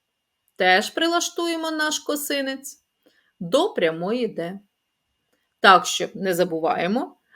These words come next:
одна зі сторін косинця співпадала з прямою Д.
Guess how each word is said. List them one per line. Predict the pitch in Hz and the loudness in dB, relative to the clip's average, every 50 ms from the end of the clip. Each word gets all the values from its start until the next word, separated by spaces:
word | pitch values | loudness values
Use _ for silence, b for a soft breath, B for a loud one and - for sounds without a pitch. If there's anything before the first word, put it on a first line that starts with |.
| b b b | b b b
одна | 233 247 208 196 233 180 170 175 | 8 8 8 6 4 2 2 0
зі | 175 175 170 | -2 -4 -8
сторін | - - 202 202 185 180 156 - - - _ _ _ _ | -4 0 0 0 0 0 -4 -6 -12 -16 _ _ _ _
косинця | - - 247 - 349 370 392 381 - 381 381 | -4 -4 -2 -2 -2 -2 -2 -2 -2 -2 -2
співпадала | 359 - - 311 294 - - 208 180 180 175 170 165 170 202 254 320 - - _ _ _ _ _ _ _ _ _ _ _ _ _ _ _ _ _ _ _ _ _ _ _ - | -2 -2 -2 -2 -2 0 2 2 2 4 2 2 2 2 2 0 -2 -4 -8 _ _ _ _ _ _ _ _ _ _ _ _ _ _ _ _ _ _ _ _ _ _ _ -20
з | - | -8
прямою | - - 220 196 175 180 175 175 196 233 254 240 | -2 2 4 4 4 4 2 -2 -2 -2 -4 -4
Д. | 185 175 175 175 202 | -6 -6 -6 -8 -8